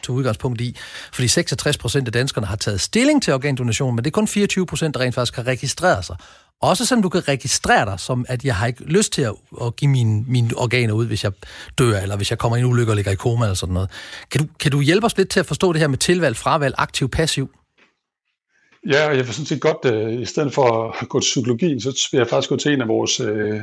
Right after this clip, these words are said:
Speaker 2: nye store danske forfattere, øh, Stine Pilgaard, som er en, øh, ung, yngre forfatter,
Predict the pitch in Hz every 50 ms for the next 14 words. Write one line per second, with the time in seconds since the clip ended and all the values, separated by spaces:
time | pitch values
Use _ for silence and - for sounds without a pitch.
0 | 117 135 127 131 147 151 - - 139 127 127 - 120 117 131 127 - - - 117
1 | - 120 123 139 113 101 113 127 - - 117 110 107 110 110 113 110 113 - _
2 | - - - - - - _ _ _ _ - - - - 127 123 123 123 - -
3 | 180 180 - 120 120 - 117 110 104 101 101 104 104 104 101 101 - - - -
4 | - _ _ _ _ _ _ _ _ _ _ _ _ _ _ 160 151 143 110 101
5 | 101 - 139 127 143 143 120 - - 120 - 131 123 131 113 -